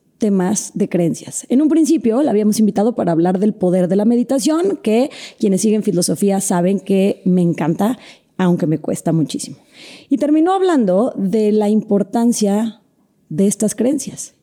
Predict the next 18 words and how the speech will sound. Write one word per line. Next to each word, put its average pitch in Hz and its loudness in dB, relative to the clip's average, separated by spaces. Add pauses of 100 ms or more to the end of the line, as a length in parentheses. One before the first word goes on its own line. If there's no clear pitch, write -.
(100)
Y 254 4
eso 320 0
en 349 2
lo 240 0
personal 180 0
fue 185 0
lo 190 0
que 202 0
más 190 2
me 185 2
enganchó. 151 -2 (1040)
¿Cuántas 349 0
cosas - -6 (100)
hacemos 202 -4
o 202 0
dejamos 214 0
de 190 0
hacer 202 -6